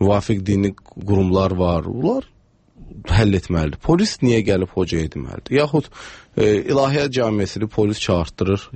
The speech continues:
hocasını ki, "Sən, biz səndən şikayət gəlib, ged elan ilə bağla məscid." Bu nə yanaşmadır? Yaxud, e, başqa bir məsələ. Murtaza Muxtarovdakı sökülməlidir, lap yaxşı. Bunu inanclılar etsin də,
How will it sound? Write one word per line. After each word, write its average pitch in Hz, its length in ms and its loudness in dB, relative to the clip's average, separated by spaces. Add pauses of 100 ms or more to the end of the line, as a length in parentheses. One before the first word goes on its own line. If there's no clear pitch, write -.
hocasını 90 560 0
ki, 113 240 -2 (400)
"Sən, 117 380 0
biz 107 180 0
səndən 113 320 2
şikayət 107 440 0
gəlib, 95 280 0
ged 104 160 2
elan 98 360 2
ilə 87 120 -2
bağla 85 260 0
məscid." 78 460 -8
Bu 143 420 -2
nə 120 220 4
yanaşmadır? - 640 -2
Yaxud, 147 300 0 (500)
e, 98 280 0
başqa 117 340 0
bir 98 80 0
məsələ. 82 460 -2
Murtaza 139 360 0
Muxtarovdakı 135 680 0
sökülməlidir, 107 880 2
lap - 180 0
yaxşı. - 340 -4
Bunu 107 220 2
inanclılar 117 680 2
etsin 92 380 -4
də, 80 220 -6